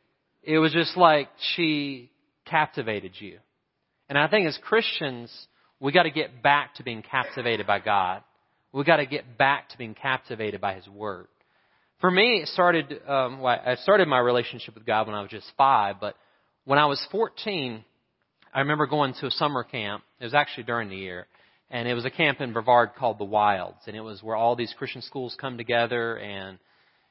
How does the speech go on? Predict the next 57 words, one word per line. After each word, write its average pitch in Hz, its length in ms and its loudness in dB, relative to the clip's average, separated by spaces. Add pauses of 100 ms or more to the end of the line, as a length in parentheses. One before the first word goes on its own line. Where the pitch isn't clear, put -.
it, - 200 -14
it 120 140 -18
feels 131 180 -2
like 120 160 -2
you're 113 80 -8
getting 104 240 -8
hit 127 100 -8
over 107 160 -4
the 107 60 -8
head 120 100 -6
with 104 80 -8
the 101 60 -16
Bible 107 340 2
every 107 240 -6
day 107 160 -2
as 98 80 -6
a - 140 -14
teenager. 104 380 -8
You're 101 80 -6
like, 95 180 -8
"Man, 104 320 -8
we're 101 260 -4
in 87 140 -14
church - 360 -6
every 101 260 -8
day." 117 380 0 (540)
But 143 140 -2
one 185 280 4
thing 202 240 -2
they 135 160 2
did 147 480 0
that 120 140 -2 (100)
stuck 135 260 0
with 160 240 -8
me 123 200 -10
is 113 80 -10
they 117 80 -2
taught 165 300 2
us 165 140 -4
how 143 140 2
to 127 100 -2
do 117 220 -8
a 104 60 -6
daily 113 420 -4
quiet 160 540 -6
time, 92 340 -18 (300)
a 110 80 -10
daily 120 320 -4
devotional 117 480 -8
time. 95 300 -10
So - 100 -20
they 110 100 -4
had 127 180 2
us 117 160 -6
each 143 280 -14
divide 127 340 2
up, 113 240 0